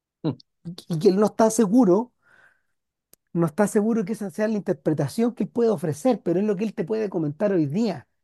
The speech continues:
Speaker 2: con toda la distancia de los años. Eh, yo creo que también eso, a eso obedece, por ejemplo, eh,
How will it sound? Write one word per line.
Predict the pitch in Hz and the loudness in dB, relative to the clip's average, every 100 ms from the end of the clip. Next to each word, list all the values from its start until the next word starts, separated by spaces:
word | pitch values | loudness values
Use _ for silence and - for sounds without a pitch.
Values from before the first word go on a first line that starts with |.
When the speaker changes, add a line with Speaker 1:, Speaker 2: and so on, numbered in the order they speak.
| _ | _
Speaker 2:
con | - 143 - | -8 -8 -2
toda | 285 311 | 0 2
la | 240 | 0
distancia | 220 - 226 220 202 | -4 -4 -4 -4 -4
de | 165 | -4
los | 156 139 | -4 -6
años. | 131 - _ _ _ _ _ _ _ _ _ _ _ _ | -10 -12 _ _ _ _ _ _ _ _ _ _ _ _
Eh, | 190 170 262 | -4 -2 -2
yo | 185 196 | -4 -4
creo | 233 240 | -2 -2
que | 233 | -2
también | 190 185 220 240 | -4 -2 -2 -2
eso, | - 262 - | -4 -10 -10
a | - 185 | -4 -2
eso | 196 262 | -2 -2
obedece, | 220 240 240 277 | -2 -2 -4 -6
por | 240 220 | -6 -6
ejemplo, | 214 254 - 240 247 - _ _ _ _ | -6 -8 -6 -8 -8 -12 _ _ _ _
eh, | 180 170 165 160 156 151 151 185 | -4 -2 0 0 0 -2 -4 -6